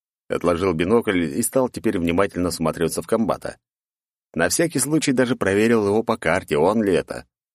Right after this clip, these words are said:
Что-то не замечал я за ним таких глюков раньше. Может, это уже старость медленно подходит. «Почему с тобой так сложно?» — покачал он головой.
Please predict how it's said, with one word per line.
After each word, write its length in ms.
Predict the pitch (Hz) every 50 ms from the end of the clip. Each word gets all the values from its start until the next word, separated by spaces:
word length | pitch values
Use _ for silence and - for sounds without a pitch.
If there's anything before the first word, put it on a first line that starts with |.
| _ _ _ _ _ _
Что-то 360 | - - - - - - 120
не 100 | 120 127
замечал 520 | 117 110 127 135 117 - - 98 101 98 92
я 160 | 87 95 95
за 120 | 85 92
ним 160 | 95 95 85
таких 320 | 80 92 82 - 98 87 73
глюков 400 | 76 87 92 87 80 82 - -
раньше. 440 | 87 87 82 78 - 82 76 71 - _ _ _ _ _ _ _ _ -
Может, 260 | - 87 85 82 -
это 160 | 92 90 92 85
уже 160 | 80 87 82
старость 360 | - - 87 98 101 - -
медленно 320 | 95 82 69 73 73 71
подходит. 440 | - 78 - - 73 67 64 - _ _ _ _ _ _ _ _ _ _ _ _ _ _ _ _ _ _ _ _
«Почему 460 | 254 190 175 - 196 185 233 254 233
с 60 | -
тобой 320 | - 208 190 185 214 185
так 180 | 160 180 160 -
сложно?» — 720 | - - 175 180 190 180 160 127 131 156 151 135 110 - - _ _ _
покачал 420 | 78 - 78 73 - 85 76 71
он 140 | 71 71 69
головой. 420 | 69 76 71 69 67 65 64 -